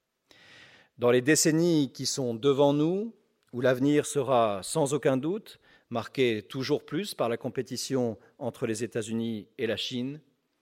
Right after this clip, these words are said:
l'Europe a devant elle un choix. Elle peut être un acteur secondaire de cet équilibre si elle se résigne à subordonner ses décisions politiques aux, aux injonctions de l'un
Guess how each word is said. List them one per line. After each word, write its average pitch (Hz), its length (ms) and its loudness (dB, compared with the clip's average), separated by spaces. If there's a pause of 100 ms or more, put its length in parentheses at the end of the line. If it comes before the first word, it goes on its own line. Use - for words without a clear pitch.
(520)
l'Europe 127 500 4 (540)
a 123 120 2
devant 113 340 2
elle 107 260 -2 (320)
un 98 140 -12
choix. 135 600 2 (920)
Elle 117 140 -6
peut 123 200 -6
être - 420 2
un 110 180 -6
acteur 107 440 -4 (300)
secondaire 143 800 0
de 139 80 -4
cet 139 240 -4
équilibre 139 560 -8 (420)
si - 140 4
elle 147 80 10
se - 100 4
résigne 151 380 6
à 123 40 6
subordonner 147 600 4
ses 135 140 -2
décisions 131 440 -2
politiques 143 600 -6 (240)
aux, 135 140 -2 (520)
aux 131 180 0
injonctions 131 520 2
de 120 100 -2
l'un 117 380 -2